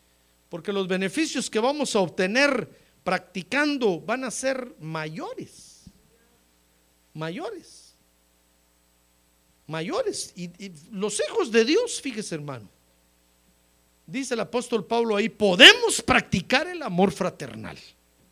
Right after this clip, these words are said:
Ninguno que es hijo de Dios puede decir: "No, yo no, yo no puedo juntarme con ese hermano, con aquella hermana, porque me caen mal".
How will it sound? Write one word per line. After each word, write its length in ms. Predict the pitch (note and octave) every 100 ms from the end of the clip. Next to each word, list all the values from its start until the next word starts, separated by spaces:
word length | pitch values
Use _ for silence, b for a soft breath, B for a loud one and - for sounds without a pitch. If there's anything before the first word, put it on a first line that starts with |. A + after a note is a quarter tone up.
| _ _ _ _ _ _ _ _ _ _ _ _ _ _ _ _ _ _ _ _ _ _
Ninguno 720 | F3+ G#3+ A3+ F#4+ F4 A#3+ E3+ -
que 100 | B3
es 140 | -
hijo 200 | D4+ A#3+
de 100 | G3+
Dios 240 | G3 C4+ -
puede 240 | C4+ B3+
decir: 320 | G#3+ - B3+
"No, 320 | A3+ B3 B3 A#3
yo 160 | A3+
no, 300 | A3 G#3+ G3+
yo 120 | G3+
no 120 | G#3 G3
puedo 540 | G#3 G#3+ G3 E3 D3
juntarme 480 | - D3+ G3 G#3 G3
con 160 | E3+ F#3
ese 160 | G3+
hermano, 440 | F#3+ F3 G3+ G#3 F#3+
con 160 | D#3+
aquella 200 | D3+ F#3+ F#3
hermana, 440 | F#3 G3+ G#3+ G3 b b b b b
porque 180 | - D#3
me 140 | E3 D#3+
caen 260 | G#3 G3+
mal". 540 | G3+ G#3 G#3 G#3+ G3